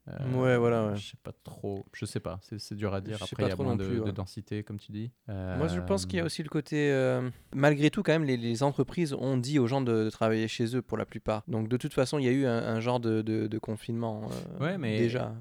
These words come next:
Speaker 1: mais là aussi, il y avait un... Enfin, c'était conseillé pour moi depuis le départ aussi, conseillé de bosser, euh, de la maison. Ils ont jamais
Speaker 2: Ouais.
Speaker 1: obligé quoi que ce soit et c'est toujours pas le cas.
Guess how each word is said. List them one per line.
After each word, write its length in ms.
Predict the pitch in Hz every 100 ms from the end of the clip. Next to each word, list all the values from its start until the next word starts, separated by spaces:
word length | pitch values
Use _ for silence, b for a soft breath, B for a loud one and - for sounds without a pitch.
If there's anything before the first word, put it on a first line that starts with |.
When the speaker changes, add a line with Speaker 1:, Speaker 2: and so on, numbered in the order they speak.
| 127
Speaker 1:
mais 200 | 120 117
là 180 | 107 147
aussi, 240 | 127 -
il 60 | 151
y 40 |
avait 220 | 113 104 92
un... 680 | 92 90 90 90 90 90 92
Enfin, 220 | 110 110
c'était 280 | - - 110
conseillé 640 | - 139 131 131 127 143
pour 180 | 131 101
moi 180 | 101 123
depuis 340 | 104 113 123
le 60 | 117
départ 480 | 107 - 110 120 101
aussi, 360 | 101 - 117 107
conseillé 500 | - 110 - 110 113
de 220 | 110 104 95
bosser, 360 | 98 - 104 101
euh, 240 | 101 104 -
de 180 | 113 101
la 80 |
maison. 320 | 95 98 110 139
Ils 140 | 107
ont 80 | 92
jamais 560 | 92 98 107 107 104 127
Speaker 2:
Ouais. 160 | 123 120
Speaker 1:
obligé 300 | 117 104 110
quoi 160 | - 110
que 60 |
ce 80 | -
soit 240 | - 117
et 40 | 131
c'est 140 | -
toujours 200 | 95 98
pas 120 | -
le 60 | 95
cas. 180 | - 107